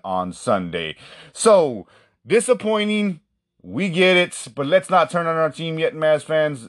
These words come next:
Let's get excited and rally behind them for another victory coming on Sunday. Because when you look at it, there's still a lot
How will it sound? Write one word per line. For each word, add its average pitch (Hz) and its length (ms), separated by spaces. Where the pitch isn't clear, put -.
Let's 139 220
get 170 140
excited 151 640
and 127 240
rally 151 220
behind 135 420
them 131 140
for 127 220
another 127 480
victory 117 600
coming 117 340
on 101 200
Sunday. 90 640
Because 143 260
when 151 140
you 143 60
look 196 220
at 170 120
it, 135 140
there's 175 180
still 185 320
a 143 120
lot 135 360